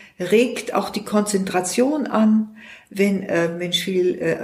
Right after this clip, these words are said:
arbeitet, also geistig arbeitet, ist das Gelb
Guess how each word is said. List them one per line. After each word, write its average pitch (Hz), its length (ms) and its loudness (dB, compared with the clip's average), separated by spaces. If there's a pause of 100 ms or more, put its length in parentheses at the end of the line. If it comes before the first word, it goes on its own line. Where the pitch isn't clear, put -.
(200)
arbeitet, 226 640 2
also - 280 -2
geistig - 520 0
arbeitet, 185 440 0
ist 165 220 -6
das - 200 -10
Gelb 190 400 2